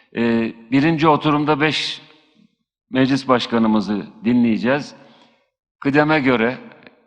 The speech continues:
yaşa göre demeyeyim, kıdeme göre, önceki dönem, e, sırasına göre, e, söz, e, vereceğiz. Eğer yirmi dakika içerisinde görüşlerini bizlerle paylaşabilirlerse çok, e, yararlı olacağını düşünüyorum. Öğleden sonraki oturumda da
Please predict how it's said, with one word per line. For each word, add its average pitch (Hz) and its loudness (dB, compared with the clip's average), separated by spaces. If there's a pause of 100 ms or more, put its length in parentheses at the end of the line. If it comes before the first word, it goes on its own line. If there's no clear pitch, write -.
yaşa 120 0
göre 123 0
demeyeyim, 123 -2
kıdeme 127 -2
göre, 113 0 (120)
önceki 120 0
dönem, 120 0 (160)
e, 107 -2
sırasına 123 -2
göre, 110 -2 (360)
e, 107 0
söz, 117 -2
e, 113 -6 (440)
vereceğiz. 110 -2 (440)
Eğer 143 2
yirmi 147 0
dakika 139 0
içerisinde 127 -2
görüşlerini 123 -4
bizlerle 117 -2
paylaşabilirlerse 113 -4
çok, - -4 (300)
e, 110 -2
yararlı 113 2
olacağını 104 0
düşünüyorum. 110 -4
Öğleden 139 0
sonraki 123 -4
oturumda 110 -4
da 139 -2